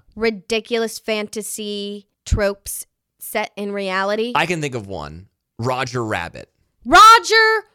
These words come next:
Speaker 1: Rabbit.
Speaker 2: Yes.
Speaker 1: I freaking love that movie. And that is exactly, yeah. Mm-hmm.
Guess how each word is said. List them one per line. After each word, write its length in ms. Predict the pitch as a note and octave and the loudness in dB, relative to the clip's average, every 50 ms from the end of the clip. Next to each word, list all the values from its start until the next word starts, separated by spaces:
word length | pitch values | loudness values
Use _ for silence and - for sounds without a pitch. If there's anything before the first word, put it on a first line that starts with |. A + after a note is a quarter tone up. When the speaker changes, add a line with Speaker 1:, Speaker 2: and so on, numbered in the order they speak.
| _ - | _ -20
Speaker 1:
Rabbit. 720 | G3+ G#3 G#3 A3+ B3 B3 B3 A#3+ A#3 G#3+ G#3 G#3 F#3 F3 | -18 -10 -2 2 4 6 6 6 4 4 2 -4 -4 -2
Speaker 2:
Yes. 500 | A2+ A2 G2 - - - - - - - - | -2 -2 -4 -4 -8 -14 -16 -18 -14 -6 0
Speaker 1:
I 440 | C#4+ D4+ D#4 D#4+ E4 E4+ F4+ F4 D#4+ _ _ _ _ _ _ _ - | 2 4 6 6 4 2 -2 -6 -12 _ _ _ _ _ _ _ 0
freaking 380 | A#4 A#4 A#4 - G4+ F#4 F4+ E4 | 0 0 0 0 0 0 0 2
love 220 | D4 C#4+ C4+ A#3 | 0 0 0 2
that 200 | B3 A#3 G#3+ - | 0 0 0 0
movie. 520 | G#3 G#3+ G3+ G3 F#3 F#3 F3+ E3 E3 D3+ _ - | -4 -8 -8 -8 -6 -8 -8 -8 -10 -12 _ -10
And 120 | A#3 B3+ | -8 -4
that 120 | C4 C4 C4+ | -4 -2 -2
is 200 | C#4 A#3 G3 - - | -4 -4 -6 -12 -12
exactly, 840 | B3 A3 F#3+ G#3 F#3 E3+ - C4 C4 C4+ C4 B3+ B3+ A3+ A3 - G3 | -12 -12 -12 -14 -8 0 2 4 4 4 2 0 -6 -6 -6 -6 -4
yeah. 260 | A3 G3 E3+ D3+ - _ _ _ _ _ - | -2 0 0 -2 -4 _ _ _ _ _ -10
Mm-hmm. 340 | B3+ C4 A3 C4+ D#4 E4 | -10 -8 -8 -6 -8 -8